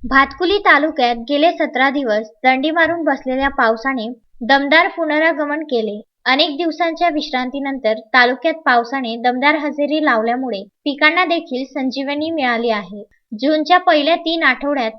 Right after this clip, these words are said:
पावसाने अधूनमधून हजेरी लावली, त्यामुळे खरीपाची पेरणीही सत्तर टक्के पूर्ण झाली.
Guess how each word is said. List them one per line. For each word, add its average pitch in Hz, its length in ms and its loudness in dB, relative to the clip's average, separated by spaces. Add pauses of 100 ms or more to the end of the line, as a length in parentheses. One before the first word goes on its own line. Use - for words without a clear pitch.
पावसाने 269 520 2
अधूनमधून 269 720 -2
हजेरी 269 340 0
लावली, 226 400 0 (300)
त्यामुळे 330 460 2
खरीपाची 311 520 0
पेरणीही 277 600 -4 (120)
सत्तर 294 280 2
टक्के 330 300 -2
पूर्ण 277 380 -4
झाली. 214 360 -10